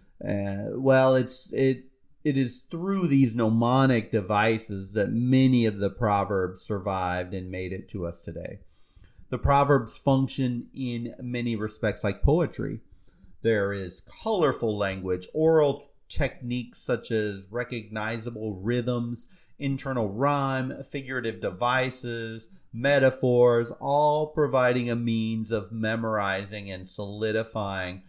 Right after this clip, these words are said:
the core meaning of the proverb into our long-term memory.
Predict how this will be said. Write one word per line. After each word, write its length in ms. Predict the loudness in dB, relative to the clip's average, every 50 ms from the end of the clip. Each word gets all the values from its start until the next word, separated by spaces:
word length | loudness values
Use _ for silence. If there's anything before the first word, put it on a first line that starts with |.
| -20 _ -20 -14 -6
the 100 | -4 -4
core 760 | -4 -4 -8 -8 -4 -2 2 2 4 4 2 0 -2 -6 -10 -16 _ -16 _
meaning 800 | -6 -4 -2 0 0 0 2 0 0 -2 -2 -4 -6 -6 -10 -12 -12 -16 -20 _ -20 -20 _ -4
of 420 | -2 -2 -2 -2 -4 -8 -16 -20 _ _ -20 -10
the 360 | -8 -6 -6 -6 -8 -10 -12 -10
proverb 500 | -6 -2 -2 -2 0 0 -2 -2 -2 -4
into 280 | -6 -8 -8 -6 -4
our 160 | -2 -2 -2 -2
long-term 720 | -4 -4 -4 -4 -4 -6 -6 -8 -10 -10 -8 -8 -8 -8
memory. 480 | -8 -8 -8 -8 -10 -12 -14 -14 -14